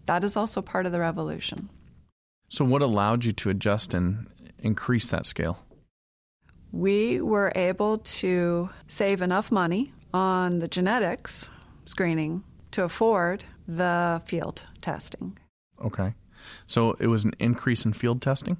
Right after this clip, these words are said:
Speaker 1: Increase in field testing. It's phenotyping. That's so very critical.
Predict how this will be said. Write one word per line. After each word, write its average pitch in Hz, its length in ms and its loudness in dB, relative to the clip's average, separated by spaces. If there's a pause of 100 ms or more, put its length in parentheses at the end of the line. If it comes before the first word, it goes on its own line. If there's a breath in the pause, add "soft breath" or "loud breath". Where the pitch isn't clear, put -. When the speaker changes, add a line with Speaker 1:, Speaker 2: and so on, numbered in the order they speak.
(120)
Speaker 1:
Increase 202 420 -4
in 208 80 -2
field 165 260 -8
testing. 170 480 -12 (800)
It's - 100 -14
phenotyping. 175 920 -2 (400)
That's - 200 -6
so 190 300 0
very 170 300 0
critical. 185 640 -6